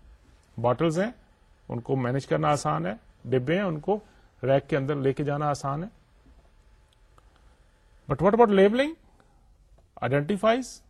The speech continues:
about basic feature of that particular product، اس کی پرائس، other، other things ہم نے جو already ڈسکس کی ہیں، ڈسکرائب کرتا ہے کہ اس کے اندر کیا کیا ہے،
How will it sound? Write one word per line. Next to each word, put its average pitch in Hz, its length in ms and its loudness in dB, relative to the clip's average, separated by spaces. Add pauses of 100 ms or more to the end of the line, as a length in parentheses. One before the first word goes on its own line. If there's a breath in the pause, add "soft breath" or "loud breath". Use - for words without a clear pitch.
(960)
about 131 360 0
basic 131 460 -4
feature 170 180 0
of 185 60 4
that 175 240 0
particular 175 300 -2
product، 180 340 0 (960)
اس - 120 -14
کی - 80 -4
پرائس، 165 500 2
other، 160 400 -2 (160)
other 151 140 0 (100)
things 180 180 0
ہم 143 100 -2
نے 139 60 -4
جو 135 100 4
already 139 640 0 (200)
ڈسکس - 360 -4
کی 190 160 -4
ہیں، 180 60 -4
ڈسکرائب 160 480 2
کرتا 180 240 0
ہے 175 60 2
کہ 165 60 -4
اس 160 100 -6
کے 180 80 -6
اندر 170 200 -4
کیا 180 160 -2
کیا 185 180 -6
ہے، 220 60 -10